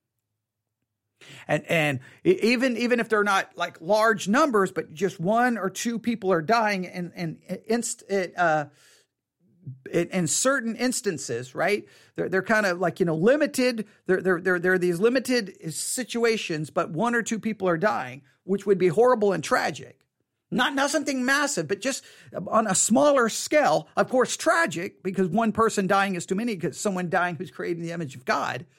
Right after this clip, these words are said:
But let's say that's not one of those massive things, because whenever, whenever there's, like, ten pe-, pe-, pe-, fifteen people, twenty people, I think in some cases the American public is becoming numb, but the larger the number, the more impact it obviously has.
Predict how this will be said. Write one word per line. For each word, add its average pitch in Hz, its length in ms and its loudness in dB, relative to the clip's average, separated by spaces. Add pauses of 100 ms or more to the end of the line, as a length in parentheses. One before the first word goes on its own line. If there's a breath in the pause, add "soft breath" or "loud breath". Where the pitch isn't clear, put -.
(320 soft breath)
But 208 200 -4 (160 soft breath)
let's 240 180 0
say 285 120 0
that's 220 220 -2
not 262 180 0
one 269 120 2
of 247 80 2
those 233 180 4
massive 220 520 0
things, 165 180 -6
because 220 240 -2
whenever, 285 400 2 (220 loud breath)
whenever 254 260 2
there's, 220 220 0
like, 208 180 -2 (220 soft breath)
ten 269 320 0
pe-, 196 100 -2
pe-, - 240 -4
pe-, 170 480 -4
fifteen 240 420 -6
people, 170 260 -4
twenty 262 360 -6
people, 180 340 -6 (140 loud breath)
I 180 80 0
think 285 220 -2
in 190 140 -4
some 254 200 0
cases 202 320 0
the 185 100 -2
American 190 380 2
public 165 400 0
is 160 160 -4
becoming 147 460 -2
numb, 165 380 0 (260 loud breath)
but 233 240 0
the 220 100 2
larger 240 540 2
the 214 100 -2
number, 226 400 0
the 196 140 0
more 226 260 0
impact 196 520 -4
it - 120 -8
obviously 156 520 -4
has. - 420 -8